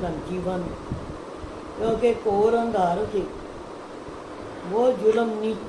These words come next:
ਨੀਚ ਜਾਤ ਵਾਲਿਆਂ ਦਾ ਤੇ ਬਹੁਤ ਜ਼ਿਆਦਾ ਉਹਨਾਂ ਨੂੰ ਦੁਖੀ ਕਰਦੇ ਸਨ। ਉਹਨਾਂ ਨੂੰ ਹੁਕਮ ਨਹੀਂ ਸੀ। ਗੁਰੂ ਨਾਨਕ ਦੇਵ ਜੀ ਮਹਾਰਾਜ ਨੇ ਪਾਪੀਆਂ ਨੂੰ ਵੀ ਤਾਰਿਆ,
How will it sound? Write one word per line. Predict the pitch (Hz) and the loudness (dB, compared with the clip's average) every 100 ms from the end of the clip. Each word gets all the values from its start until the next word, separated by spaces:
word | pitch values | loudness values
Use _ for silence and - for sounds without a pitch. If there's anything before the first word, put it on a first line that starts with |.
| 190 | -6
ਨੀਚ | 202 214 247 247 220 190 | -2 0 0 -2 -4 0
ਜਾਤ | 202 214 226 | 2 2 0
ਵਾਲਿਆਂ | 220 226 233 | 0 0 0
ਦਾ | 233 | 0
ਤੇ | 240 | -2
ਬਹੁਤ | 185 185 214 233 - - - - - - - | -2 2 4 4 0 -12 -14 -12 -12 -8 -2
ਜ਼ਿਆਦਾ | 190 190 240 240 233 - - - - - - - - | 0 4 6 6 2 -8 -12 -12 -12 -12 -12 -12 -4
ਉਹਨਾਂ | 208 226 233 | 0 2 4
ਨੂੰ | 240 233 190 | 4 2 0
ਦੁਖੀ | 190 233 208 | -2 -2 -2
ਕਰਦੇ | 190 160 170 175 | -2 -2 -2 -2
ਸਨ। | 160 147 - - - - - - - - - - - - | -4 -4 -8 -12 -12 -12 -12 -12 -12 -12 -12 -12 -12 -6
ਉਹਨਾਂ | 226 247 | 0 2
ਨੂੰ | 247 214 | 4 6
ਹੁਕਮ | 208 202 254 262 | 6 6 4 4
ਨਹੀਂ | 247 220 | 2 0
ਸੀ। | 202 160 - - - - - - - - - - - - - - - - - - - | -2 -6 -8 -10 -10 -10 -12 -12 -12 -12 -12 -12 -12 -12 -12 -14 -14 -14 -14 -14 -6
ਗੁਰੂ | 190 190 | -2 0
ਨਾਨਕ | 196 208 226 | 0 2 2
ਦੇਵ | 220 214 208 | 4 4 4
ਜੀ | 220 | 0
ਮਹਾਰਾਜ | 208 202 196 196 202 214 | 0 0 2 2 2 0
ਨੇ | 220 214 214 - - - - - - - - - - - - - - - - - | 0 0 -4 -10 -12 -12 -12 -10 -12 -12 -12 -12 -12 -10 -10 -10 -10 -10 -10 -6
ਪਾਪੀਆਂ | 202 208 226 247 247 | -4 -2 0 2 2
ਨੂੰ | 240 | 0
ਵੀ | 233 | 0
ਤਾਰਿਆ, | 220 208 208 214 | 0 2 4 2